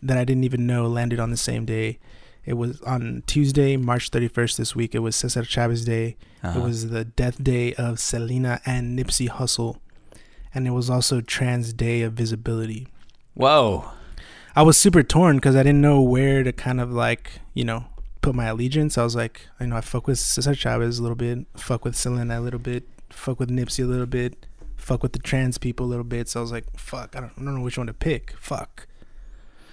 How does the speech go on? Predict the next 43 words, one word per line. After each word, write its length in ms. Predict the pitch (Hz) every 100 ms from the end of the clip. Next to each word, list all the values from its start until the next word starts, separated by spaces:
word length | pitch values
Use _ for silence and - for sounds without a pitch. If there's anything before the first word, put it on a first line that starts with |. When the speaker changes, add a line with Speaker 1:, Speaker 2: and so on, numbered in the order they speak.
| - _
Speaker 2:
That's, 280 | - 117 -
Speaker 1:
You 60 | 165
know? 100 | 160 - - - -
Speaker 2:
this 260 | 110 123
is 180 | 131 107
like, 480 | 117 104 95 - - - - -
uh, 640 | - 95 95 92 90 87 82 78
yeah, 380 | 80 95 135 95
it's, 280 | 87 85 - -
it's, 340 | 107 - - - -
uh, 60 |
I, 520 | 87 98 87 - - -
I 60 | 117
try 160 | 123 147
to 60 |
think 120 | 127
of 60 | 127
another 340 | 98 95 117 95
day 320 | 92 107 104
that 120 | 90
has, 260 | 98 95 95
like, 260 | 95 90
a, 300 | 85 80 71 - - - - - - - -
a 220 | 85 82
confluence 760 | - - 95 - 98 87 82 87
of, 420 | 80 71 - -
of 160 | - 90
importance 800 | 80 - 98 98 90 76 - -
like 260 | 73 78
this 240 | 110 67 98
day. 500 | - 65 64 64 101 _ _ _ - _ _ _
Uh, 520 | - 76 73 73 73 135
Speaker 1:
Yeah, 100 | 131
well, 120 | 156
ob-, 180 | 160 170
well, 120 | 160
obviously 280 | 175 180 202
Nipsey, 460 | 151 160 - 180 165
it's 140 | 143
only 160 | 151 143
the 80 | 127
one 260 | 131 135 131
year. 360 | 113 113 120